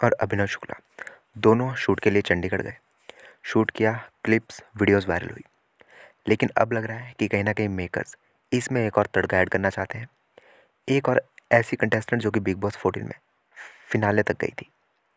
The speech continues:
कौन, किस कंटेस्टेंट की बात कर रहा हूँ, वो मैं आपको इस वीडियो में बताऊँगा। उससे पहले जल्दी से आप चैनल को सब्सक्राइब कर लें और बेल आइकन को भी प्रेस करें। तो होता कुछ ऐसा है कि Bigg Boss के बाद सभी को काम मिलना शुरू होता है।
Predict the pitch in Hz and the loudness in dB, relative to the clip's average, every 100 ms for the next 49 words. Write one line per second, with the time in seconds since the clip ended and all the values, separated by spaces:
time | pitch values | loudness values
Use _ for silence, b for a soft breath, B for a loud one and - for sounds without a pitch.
0 | - 101 110 - 110 113 107 - 113 113 | -2 0 0 -2 -4 -2 -2 -2 -2 -2
1 | 107 - 104 127 - B B B B B | -2 -2 -6 -6 -14 B B B B B
2 | 110 113 117 113 - 107 98 107 110 104 | 4 6 4 2 2 2 2 2 0 -2
3 | 107 113 - 107 113 - - - _ - | -4 -6 -8 -4 -2 -2 -6 -8 _ -4
4 | 107 107 107 113 110 - 90 95 - - | 2 2 2 -2 -2 -2 -2 -2 -4 -4
5 | 95 - 113 - 101 120 _ - 107 95 | -4 0 0 2 0 -2 _ 2 2 2
6 | 95 90 - 95 95 - - - - - | -2 -2 -4 -4 -4 -4 -4 -6 -8 -16
7 | _ _ _ b b b b b b 113 | _ _ _ b b b b b b 4
8 | 123 147 139 139 135 - - _ _ _ | 6 4 4 2 -2 -4 -8 _ _ _
9 | - 113 113 - - _ _ _ _ _ | -2 0 0 -4 -10 _ _ _ _ _
10 | _ - 123 110 117 131 - 127 127 - | _ -6 0 2 4 4 2 -6 -6 -10
11 | - _ - - 110 117 123 - 95 95 | -20 _ -2 0 2 0 0 0 -2 -2
12 | 101 107 98 104 98 - | -2 -4 -2 -2 -4 -6